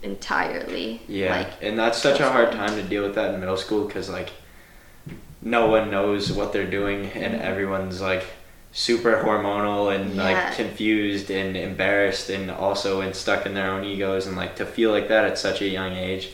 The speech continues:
Speaker 1: Yeah.
Speaker 2: I can't even imagine.
Speaker 1: Like, that's why, like, sometimes I even think, like, middle school is kind of harder than high school, because high school
Speaker 2: I could totally agree.
Speaker 1: Yeah.
Speaker 2: Like, 'cause we don't know shit. We don't know shit in middle
Speaker 1: Yeah.
Speaker 2: school, and, like,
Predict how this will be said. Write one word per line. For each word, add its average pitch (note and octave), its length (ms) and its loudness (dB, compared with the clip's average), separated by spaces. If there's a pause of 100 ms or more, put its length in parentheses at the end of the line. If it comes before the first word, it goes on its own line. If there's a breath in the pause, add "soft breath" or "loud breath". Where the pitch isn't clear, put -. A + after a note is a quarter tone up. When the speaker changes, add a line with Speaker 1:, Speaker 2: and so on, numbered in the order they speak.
Speaker 1:
Yeah. G3+ 460 -2
Speaker 2:
I G3 60 -6
can't G#2 180 -2
even - 160 -4
imagine. F2 540 -4 (460 loud breath)
Speaker 1:
Like, G3+ 400 0 (440)
that's A3 180 -2
why, C#4+ 300 2
like, G#3 140 0
sometimes A#3+ 420 2
I G#3+ 120 2
even G#3+ 160 -2
think, A3 260 -2
like, G3 140 -2
middle G3 240 -2
school G#3+ 220 -4
is G#3 120 -4
kind F#3+ 260 -2
of G3 60 -4
harder F#3+ 300 2
than G3+ 260 -6 (140)
high G#3+ 120 -2
school, - 360 -6 (100)
because G#3 200 -8
high - 180 4
school - 180 6
Speaker 2:
I A#2+ 120 10
could - 220 2
totally A2+ 400 6
agree. G#2+ 320 2
Speaker 1:
Yeah. B2 180 2
Speaker 2:
Like, G#2+ 140 2
'cause A#2 160 0
we C3 100 6
don't D3+ 140 8
know C#3+ 140 8
shit. - 420 4
We G#2+ 80 0
don't D3 220 2
know A#2 160 2
shit - 320 0
in A#3+ 80 2
middle B3 140 6
Speaker 1:
Yeah. A3+ 180 6
Speaker 2:
school, G#2 180 2
and, G2+ 120 -2
like, F#3 200 -2